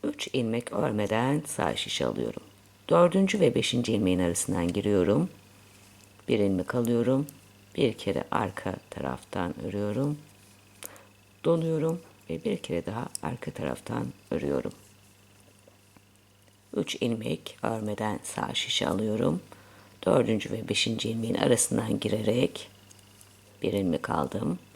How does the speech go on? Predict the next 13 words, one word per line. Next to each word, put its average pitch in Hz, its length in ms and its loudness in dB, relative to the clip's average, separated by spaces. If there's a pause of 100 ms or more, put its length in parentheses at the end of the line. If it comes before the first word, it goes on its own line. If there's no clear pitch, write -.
(120)
Arka - 280 -6
taraftan 71 540 -8
bir 80 160 -4
kez - 300 -10
ördüm. 147 500 0 (720)
Doladım 113 540 0 (200)
ve - 140 -8 (440)
bir - 140 -2
kere - 300 -6
daha 104 220 -4
arka - 340 -4
taraftan - 640 -4 (280)
ördüm. - 340 -4